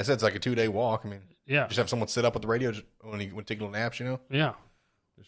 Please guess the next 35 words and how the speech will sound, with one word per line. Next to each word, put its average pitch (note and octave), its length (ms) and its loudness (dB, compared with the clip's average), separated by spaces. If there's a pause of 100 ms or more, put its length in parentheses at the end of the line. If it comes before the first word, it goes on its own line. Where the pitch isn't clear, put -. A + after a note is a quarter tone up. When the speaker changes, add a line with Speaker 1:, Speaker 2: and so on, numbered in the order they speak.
Speaker 2:
And A#2 120 6
they're B2 100 10
never C3+ 240 8
gonna A2+ 120 4
mess A#2+ 220 2
with G#2 100 0
you. G#2+ 120 2
They're G#2+ 120 2
gonna G2 140 0
be, F#2+ 40 -12
"Fuck D3 220 -10
that E3+ 140 -8
shit, D3 160 -4
we're D#3+ 60 -2
not E3 60 2
Speaker 1:
Yeah. - 60 2
Speaker 2:
going A2 140 2
over G#2 120 0
there." A#2+ 120 0
Speaker 1:
And D#3+ 180 -2
honestly, C#3 240 2
once D#3+ 160 4
you C#3 80 6
have D3 140 10
them C3 60 -2
like C3+ 180 2
that, D#3+ 100 8
it A#2 80 2
freezes D3 380 0
them A#2+ 120 0
up. C#3 200 8
They B2 100 2
open C3 220 8
up C3+ 120 4
their A2 180 0